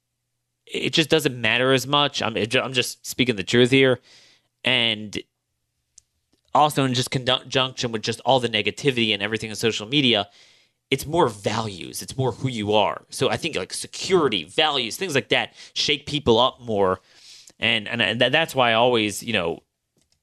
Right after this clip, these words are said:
wanted to make this a values fight, a security and safety fight,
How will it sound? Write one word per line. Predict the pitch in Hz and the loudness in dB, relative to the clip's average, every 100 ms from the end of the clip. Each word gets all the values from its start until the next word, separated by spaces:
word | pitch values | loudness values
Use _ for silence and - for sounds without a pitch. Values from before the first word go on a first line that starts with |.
| _ | _
wanted | 113 120 113 107 | 0 0 0 -4
to | |
make | 107 117 - | -2 -2 2
this | 101 95 - - _ - | 2 2 -4 -16 _ -8
a | 110 | 0
values | 113 113 117 110 104 - | 4 4 2 0 0 -2
fight, | - 101 98 - - | 0 2 2 -4 -12
a | 73 | -12
security | - - 123 117 101 | -10 0 4 6 4
and | 92 | 2
safety | - 117 104 104 | 0 0 -2 -4
fight, | - 95 92 90 | 2 2 2 -2